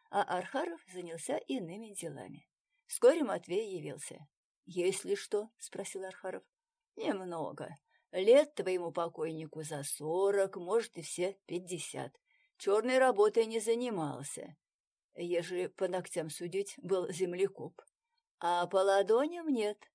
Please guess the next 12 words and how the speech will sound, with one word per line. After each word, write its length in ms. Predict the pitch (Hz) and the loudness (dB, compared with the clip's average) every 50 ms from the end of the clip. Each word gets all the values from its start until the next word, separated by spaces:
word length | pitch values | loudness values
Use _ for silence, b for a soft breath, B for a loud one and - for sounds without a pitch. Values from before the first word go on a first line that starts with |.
| _ _ _ - | _ _ _ -4
Ладошки 520 | 175 185 185 180 185 185 180 - - 233 | 0 0 0 2 0 -2 -2 -2 -2 -2
у 60 | 220 | -2
него 240 | 220 226 220 254 285 | 0 0 2 2 2
мягкие, 680 | 294 247 202 180 165 165 165 175 156 - - - 180 175 | 2 2 0 -2 -2 -4 -4 -6 -8 -10 -6 -4 -2 0
без 240 | 170 185 208 202 220 | 2 2 2 2 2
мозолей. 800 | 226 254 285 262 - 165 156 151 143 151 151 147 - - - b b b b b b | 0 0 0 0 -2 -4 -4 -4 -4 -4 -4 -4 -6 -8 -10 b b b b b b
И 100 | - 359 | -4 -2
не 180 | 381 381 311 254 | 2 4 4 4
бит 540 | 160 175 190 196 196 202 202 208 202 202 - - _ _ | 2 0 -4 -6 -4 0 2 2 2 2 0 -8 _ _
никем 420 | - 190 196 190 190 196 185 175 180 | -8 -8 -8 -2 2 2 2 2 0
ни 100 | 185 190 | -4 -4
разу. 460 | 185 185 170 175 160 175 170 165 | -2 -2 -2 -4 -4 -6 -8 -8